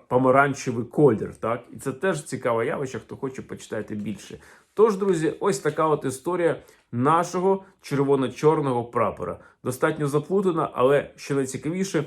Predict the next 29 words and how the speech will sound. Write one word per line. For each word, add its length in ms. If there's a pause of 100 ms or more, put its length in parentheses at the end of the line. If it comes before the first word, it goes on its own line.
(300)
він 320
все 220
ж 120
таки 380 (480)
прапор, 460 (120)
ну, 220
самостійно 840
сам 260
себе 320
зробив 400
насправді. 560
І 340
люди, 300
які 120
його 160
тримали 480
в 80
руках, 340
були 160
настільки 420
ідейно 440
чистими, 640
що 340 (220)
вони 260
змогли 340
за 120
цим 180
прапором 500 (160)
провести 720